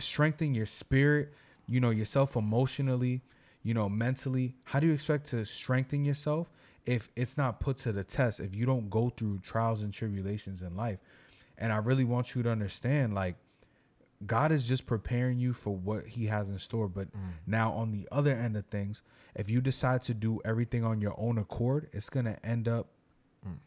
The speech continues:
Speaker 1: on your own accord. And I want you to really understand how powerful that really is. Like, a lot of people are like, "Well, people were married sixty, seventy years." Like, my grandparents, like, you know, my, my grandfather just passed away.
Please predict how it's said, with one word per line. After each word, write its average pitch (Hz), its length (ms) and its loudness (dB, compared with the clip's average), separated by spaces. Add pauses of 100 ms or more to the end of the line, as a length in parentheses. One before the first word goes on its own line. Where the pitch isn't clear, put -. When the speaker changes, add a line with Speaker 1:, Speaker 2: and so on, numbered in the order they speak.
Speaker 1:
on 113 180 0
your 104 180 -2
own 110 200 -2
accord. 92 560 -4 (800)
And 107 120 2
I 104 60 2
want 117 380 2
you 139 80 4
to 113 80 4
really 123 480 2
understand 117 440 -2
how 113 120 0
powerful 113 600 0
that 104 160 2
really 104 340 0
is. 110 220 0 (280)
Like, 113 160 0
a 117 60 0
lot 123 180 2
of 151 60 -2
people 147 220 2
are 123 40 4
like, 107 220 2
"Well, 123 240 0
people 143 340 -2
were 131 140 2
married 123 400 0
sixty, 120 400 -4
seventy 117 420 -2
years." 117 300 -2 (320)
Like, 110 160 0
my 107 160 0
grandparents, 101 680 0
like, 101 140 -2
you 104 80 -2
know, 107 100 0
my, 98 220 0 (120)
my 101 360 0 (340)
grandfather 123 480 2
just 104 300 -6
passed 117 340 -2
away. 147 380 0